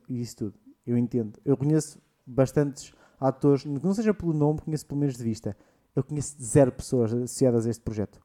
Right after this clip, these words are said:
Zero. Bola. Bola dos atores que estão associados a isto. Porque ninguém, de certeza, que se quer aproximar disto com, com uma vara de três metros.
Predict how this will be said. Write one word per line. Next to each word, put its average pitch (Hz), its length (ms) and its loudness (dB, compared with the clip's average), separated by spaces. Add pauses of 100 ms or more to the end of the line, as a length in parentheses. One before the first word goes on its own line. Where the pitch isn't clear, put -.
(240)
Zero. 120 360 -4 (920)
Bola. 117 480 6 (300)
Bola 156 520 10
dos 165 200 4
atores 127 520 2 (300)
que - 60 -20
estão 135 140 -4
associados 117 340 -6
a 113 60 -4
isto. - 280 -16 (220)
Porque 135 240 4
ninguém, 170 680 4 (1080)
de - 80 -20
certeza, 151 440 -2
que - 80 -10
se - 80 -16
quer 151 160 2
aproximar 143 380 0
disto 135 220 -4
com, 135 180 -4
com - 160 -14
uma 131 100 2
vara 123 220 -2
de - 60 -20
três 113 240 -4
metros. 98 280 -10